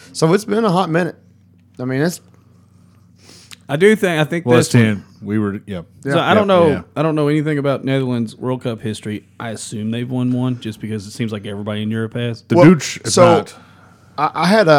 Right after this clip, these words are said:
Speaker 1: I had a guy that was a-, at a different table at the bar with us today that was, like, one of those guys you just want to stop fucking talking, like, one of those type deals. But he wants it to also be buddies, so he kept, like, coming over to our table and sitting. You're like, "Dude, come on."
Speaker 2: So, like, me when
Speaker 1: Yeah.
Speaker 2: I'm drunk.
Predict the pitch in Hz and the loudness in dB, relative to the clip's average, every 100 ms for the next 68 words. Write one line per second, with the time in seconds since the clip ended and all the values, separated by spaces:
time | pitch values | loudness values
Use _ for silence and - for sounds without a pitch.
0 | 131 143 151 135 135 135 127 120 123 104 | 6 4 4 4 4 4 4 0 -4 -8
1 | - 98 - 127 120 123 113 117 135 127 | -12 -12 -6 -6 -4 -4 -6 -4 -2 0
2 | 127 120 127 127 123 127 113 120 123 110 | -2 -2 0 0 0 -6 -4 -4 -2 -2
3 | 110 113 113 120 120 117 110 117 113 113 | -6 -6 -6 -6 -4 -4 -4 -6 -4 -6
4 | 110 120 110 - 110 95 120 107 117 110 | -6 -8 -8 -8 -8 -8 -12 -10 -10 -10
5 | 113 113 _ _ _ _ 110 - 120 117 | -12 -16 _ _ _ _ -12 -12 -12 -10
6 | 117 113 113 120 104 117 110 139 131 139 | -8 -8 -8 -8 -6 -6 0 4 4 4
7 | 143 - 120 127 139 127 120 127 117 131 | 2 -2 0 4 4 2 0 0 2 2
8 | 131 - 123 123 135 127 113 - 135 127 | 2 0 -4 0 0 0 -6 -4 -2 -2
9 | 120 127 120 131 120 123 127 113 123 104 | 0 0 0 0 -2 -2 -4 -6 -6 -6
10 | 95 107 - 107 92 82 - 123 92 101 | -10 -14 -14 -14 -16 -18 -12 -10 -8 -6
11 | 107 110 - - 117 151 131 117 110 107 | -6 -6 -10 -18 -4 0 0 0 -4 -6